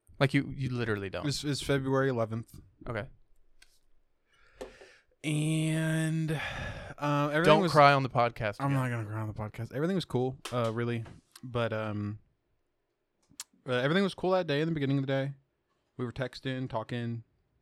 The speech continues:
Speaker 2: It was cool. Uh, I was still in school then, so, uh,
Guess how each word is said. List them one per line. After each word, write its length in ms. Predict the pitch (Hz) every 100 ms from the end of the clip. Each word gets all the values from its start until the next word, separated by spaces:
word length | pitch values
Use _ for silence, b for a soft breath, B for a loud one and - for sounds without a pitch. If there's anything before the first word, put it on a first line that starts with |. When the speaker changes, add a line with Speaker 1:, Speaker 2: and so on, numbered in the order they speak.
| _ -
Speaker 2:
It 40 |
was 100 | 170
cool. 360 | - 120 123 - _ _ _ _ _
Uh, 160 | 131 127
I 100 | 131
was 100 | 139
still 400 | - 139 127 110 - -
in 140 | 123
school 340 | 107 - 110 104
then, 460 | 104 98 90 - - - -
so, 480 | - 107 98 101 - -
uh, 260 | 101 80